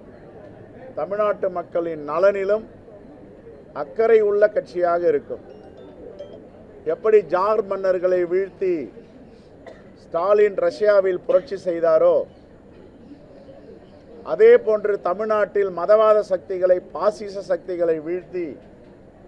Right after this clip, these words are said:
தமிழ்நாட்டின் ஸ்டாலின், தளபதி அண்ணன் மு க ஸ்டாலின் அவர்கள்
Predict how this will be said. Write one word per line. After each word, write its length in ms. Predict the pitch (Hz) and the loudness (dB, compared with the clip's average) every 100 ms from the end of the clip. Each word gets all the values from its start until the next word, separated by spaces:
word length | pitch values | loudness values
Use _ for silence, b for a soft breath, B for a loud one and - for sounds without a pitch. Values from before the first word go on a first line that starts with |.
| - - 117 | -20 -20 -10
தமிழ்நாட்டின் 680 | 147 202 220 220 214 208 196 | -8 -4 0 0 0 -4 -6
ஸ்டாலின், 600 | - 185 196 190 175 135 - - - - - - | -4 0 0 -2 -6 -12 -20 -20 -20 -20 -20 -14
தளபதி 460 | 151 180 196 202 185 | -2 2 2 2 0
அண்ணன் 280 | 175 180 170 | -2 -4 -8
மு 140 | 185 | -8
க 180 | - 196 | -2 -2
ஸ்டாலின் 480 | 185 - 185 196 185 | -2 -2 0 0 -2
அவர்கள் 340 | 170 170 208 | -2 -2 -4